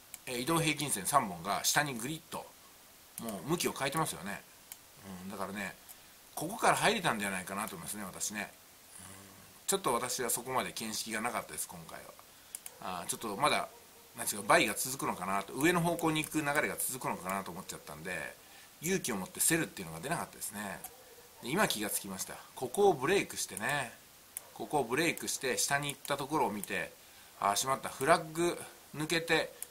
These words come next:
Nを書いてさらに下、うん、かなというところですね。うん、ただこれ百四円を割って跳ね返って上に上がってるんで、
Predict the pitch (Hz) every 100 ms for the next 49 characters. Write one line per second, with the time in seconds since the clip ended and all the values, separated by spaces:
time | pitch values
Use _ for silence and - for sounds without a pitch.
0 | - 147 196 151 117 113 98 92 - 156
1 | 95 - - 139 - - - - - 104
2 | 95 87 - - - - - - - -
3 | - - 110 139 165 107 95 101 82 -
4 | 110 113 110 - - - - - - -
5 | - - - 190 - 139 131 170 - 233
6 | 285 247 135 107 110 117 90 73 - -
7 | - - - 113 156 - - - 220 185
8 | 170 196 226 196 123 123 120 120 120 -
9 | 113 92 95 95 80 62